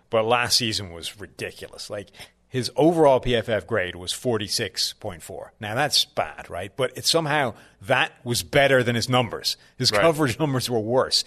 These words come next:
Speaker 1: He gave up, as a perimeter cornerback, eighty-four point three percent of the passes thrown his way were caught.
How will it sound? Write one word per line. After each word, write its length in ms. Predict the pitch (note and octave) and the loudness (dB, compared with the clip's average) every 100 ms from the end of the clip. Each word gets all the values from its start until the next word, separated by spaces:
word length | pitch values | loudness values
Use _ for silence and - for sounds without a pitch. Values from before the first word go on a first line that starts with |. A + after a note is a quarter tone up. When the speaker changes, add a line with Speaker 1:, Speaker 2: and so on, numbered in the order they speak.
| - - _ | -8 -20 _
Speaker 1:
He 200 | G3 A#3+ | 0 2
gave 340 | F#3 G3+ D#3+ | 6 6 6
up, 240 | C3+ F#2+ - | 4 2 -2
as 200 | C#3 B2+ | -2 -2
a 40 | A2+ | -2
perimeter 540 | - C3+ F3 G3 F3+ | -2 2 2 2 -2
cornerback, 680 | - C#3 B2 F#2+ F2 D#2+ - - _ _ _ | 0 0 0 -2 -6 -8 -16 -20 _ _ _
eighty-four 760 | D3+ F3+ F#3+ F3+ - D#3+ D3+ C3+ | 0 0 -2 -4 0 4 6 6
point 320 | - C3+ B2+ | 4 2 0
three 260 | - C3 C3+ | -2 -2 -2
percent 420 | B2+ - A#2 F2+ | -2 2 2 0
of 80 | G#2 | -8
the 60 | |
passes 460 | G#2+ A#2+ A2 A2+ G2 | -4 -2 -2 -4 -4
thrown 220 | A2+ G#2 | -4 -2
his 140 | G#2+ F#2+ | -4 -2
way 240 | G2+ F2 | -2 -2
were 160 | F#2+ F#2+ | -6 -6
caught. 380 | - G2 - | -2 -2 -4